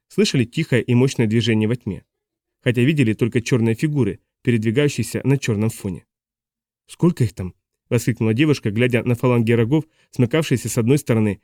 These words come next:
и океан мохнатых спин с другой. Джордан покачал головой с таким серьёзным видом, что Тамсин побоялась спрашивать, о чём он думает. Ей это звериное сборище казалось настоящим чудом.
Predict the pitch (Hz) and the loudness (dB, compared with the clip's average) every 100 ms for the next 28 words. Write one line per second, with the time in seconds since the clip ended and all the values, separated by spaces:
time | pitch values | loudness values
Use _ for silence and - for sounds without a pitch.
0 | _ 170 185 151 143 139 131 - 117 123 | _ -2 0 2 2 2 0 0 -2 -2
1 | - 123 113 117 110 113 80 76 _ _ | -2 -2 -2 -2 -4 -4 -6 -14 _ _
2 | _ _ _ _ _ _ _ _ _ - | _ _ _ _ _ _ _ _ _ -4
3 | 123 196 135 127 120 - 123 117 123 120 | 0 2 2 2 -2 2 2 4 4 4
4 | 110 127 117 117 123 117 110 113 143 127 | 0 -2 -2 0 2 2 2 0 0 -2
5 | 101 - 131 120 120 - 170 - 120 123 | -4 -4 -2 0 0 2 0 0 0 2
6 | 139 113 - 135 - 110 - 120 - 110 | 2 0 -2 -4 -2 -4 -4 -6 -2 0
7 | 120 101 80 - _ _ _ _ _ - | 0 -4 -8 -14 _ _ _ _ _ 0
8 | 202 - 123 107 120 113 113 98 127 143 | 0 0 -4 0 2 2 2 0 0 0
9 | - 104 - 110 175 160 127 - 120 107 | -2 -6 -4 -2 -2 0 -4 0 0 0
10 | 120 117 110 - 117 | -2 -4 -6 -8 -12